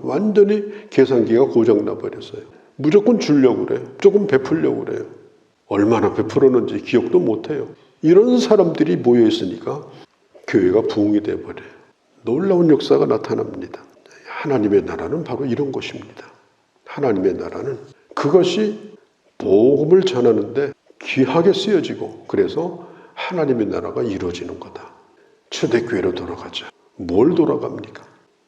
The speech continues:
오늘 우리가 들었습니다. 기억하고 함께 기도하는 시간을 갖기를 바랍니다.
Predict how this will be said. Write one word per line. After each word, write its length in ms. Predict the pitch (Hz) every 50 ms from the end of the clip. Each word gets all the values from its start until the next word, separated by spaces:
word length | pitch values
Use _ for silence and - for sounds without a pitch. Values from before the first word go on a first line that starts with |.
| _ _ _
오늘 420 | 95 87 82 90 117 147 151 - - -
우리가 320 | - - - 87 87 85 -
들었습니다. 800 | - - - 101 92 - - - 101 - - - - - - - _ _ _ _ _ _ _ _ _ _ _ _ - -
기억하고 800 | - - - - - - - - - - - 127 139 - - - - - - _ _ _ _ _
함께 320 | - - - 107 - 90
기도하는 460 | 87 - - 87 - 95 87 87 87
시간을 380 | 87 - - - 95 101 120 -
갖기를 420 | - 95 90 - 101 98 92 92
바랍니다. 640 | - 98 92 95 87 85 90 - - - - - -